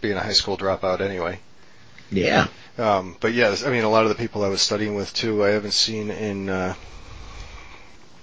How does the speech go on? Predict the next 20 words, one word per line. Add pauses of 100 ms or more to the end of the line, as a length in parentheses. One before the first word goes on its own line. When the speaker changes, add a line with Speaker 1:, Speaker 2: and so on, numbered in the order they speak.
(340)
Speaker 1:
shit, (640)
six
years? (180)
Damn. (760)
Yeah. (440)
A
lot
of
really
good
people
too. (1900)
Speaker 2:
Yeah, (140)
you
never,
you
never
really,
mi-,
uh,